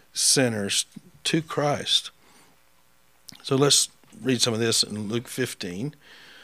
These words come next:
All the tax gatherers and the sinners were coming near to him to listen to him, and both the Pharisees and the scribes began to grumble, saying, "This man receives sinners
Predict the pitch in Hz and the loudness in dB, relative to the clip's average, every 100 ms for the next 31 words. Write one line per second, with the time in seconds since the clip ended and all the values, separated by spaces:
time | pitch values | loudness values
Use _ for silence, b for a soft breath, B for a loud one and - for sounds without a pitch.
0 | B B B B B _ _ - - 180 | B B B B B _ _ 0 4 6
1 | 180 165 156 - 151 151 139 143 131 - | 6 6 6 4 6 6 4 0 2 4
2 | 151 143 135 127 - 160 147 127 143 165 | 6 4 4 -2 0 2 4 6 6 6
3 | 139 117 104 113 139 B B B B B | 4 2 0 -2 -6 B B B B B
4 | - 123 151 175 120 110 98 101 101 104 | -2 4 6 6 6 2 0 -2 0 4
5 | 143 151 151 160 175 180 - 151 139 131 | 6 6 4 6 8 8 4 2 2 2
6 | 113 - 156 160 156 - 135 147 147 131 | 0 0 4 6 6 6 4 4 2 2
7 | 135 185 202 110 - 113 113 123 - B | 8 10 8 4 2 2 2 0 -4 B
8 | B B 117 151 - 131 131 127 117 - | B B 4 6 6 2 2 2 6 6
9 | - 151 143 135 - 147 135 101 107 - | 6 2 2 4 4 2 2 0 2 2